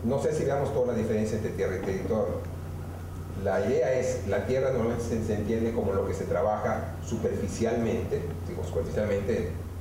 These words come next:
estrictamente, pues, para, para producir, pero la idea de territorio es bastante más profunda porque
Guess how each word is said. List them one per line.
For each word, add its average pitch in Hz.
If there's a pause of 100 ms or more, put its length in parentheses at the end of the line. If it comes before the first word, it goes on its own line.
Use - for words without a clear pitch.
(120)
estrictamente, 127
pues, 87
para, - (100)
para -
producir, 110 (380)
pero 120
la 113
idea 117
de -
territorio 120
es -
bastante -
más 92
profunda 151
porque 95